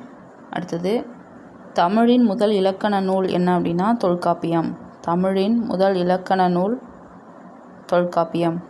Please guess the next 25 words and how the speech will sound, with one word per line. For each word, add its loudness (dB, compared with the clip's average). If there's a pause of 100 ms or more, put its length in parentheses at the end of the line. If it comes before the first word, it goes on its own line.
(960)
நன்னூலை 2
பொறுத்த -2
வரைக்கும் -2 (1900)
பொது 2
பாயிரம், 2
சிறப்பு 0
பாயிரம் 0
குறித்து -2
விளக்குது. -4 (520)
நன்னூலை 0
பொறுத்த -2
வரைக்கும் -4
பொது -2
பாயிரம், 0
சிறப்பு -6
பாயிரம் -2
பத்தி -8
விளக்குது. -4 (1080)
இதுல 0
சில 0
விஷயங்கள் -2
இருக்கு, -2
அது -4
என்னன்றதை -2
பார்க்கலாம். -4